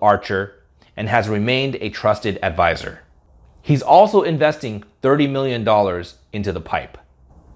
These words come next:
So to me, this is a huge deal to have the financial backing of a visionary such as Mark Lore. The second big investment,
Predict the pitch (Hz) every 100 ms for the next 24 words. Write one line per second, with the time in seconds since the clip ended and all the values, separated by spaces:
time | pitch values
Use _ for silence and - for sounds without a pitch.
0 | - - 151 - 160 160 254 220 147 247
1 | 247 151 131 - - - 269 254 139 104
2 | 139 170 127 - 120 151 147 135 - 117
3 | 117 135 135 117 123 127 127 101 92 -
4 | _ _ - 107 - 117 90 90 196 180
5 | 139 110 101 95 95 _ _ _ - 123
6 | 117 - 101 90 92 95 92 - - 92
7 | 85 - - _ _ _ - - - -
8 | 143 - 262 277 170 - - 107 98 170
9 | 208 202 170 165 180 127 107